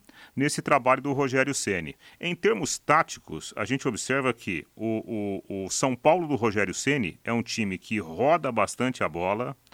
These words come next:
há uma movimentação dos meias que vem pra dentro do... eles abrem, e aí quando a bola é levada pelos laterais, que são laterais armadores, e o Rafinha faz muito bem essa função,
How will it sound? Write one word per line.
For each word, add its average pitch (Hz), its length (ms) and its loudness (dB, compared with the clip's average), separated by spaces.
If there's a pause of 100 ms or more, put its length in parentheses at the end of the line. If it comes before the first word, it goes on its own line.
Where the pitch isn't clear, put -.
(320)
há 135 180 6
uma 160 200 4
movimentação 131 760 0
dos 104 240 -2
meias 101 360 0
que 117 160 -4
vem 123 220 -2
pra 127 220 4
dentro 131 500 -2
do... 110 160 -2
eles 117 300 0
abrem, 165 580 2 (480)
e 117 100 0
aí 139 200 2
quando 127 640 0 (160)
a 104 160 4
bola 139 300 2
é 151 40 -2
levada 110 400 2
pelos 104 300 -4
laterais, 101 840 2 (140)
que - 120 -14
são 101 200 -4
laterais 95 420 0
armadores, 87 540 -2
e 90 60 -8
o 95 40 -6
Rafinha 92 380 -2
faz 95 240 -2
muito 113 320 -2
bem 98 160 -2
essa 92 200 -6
função, 123 460 0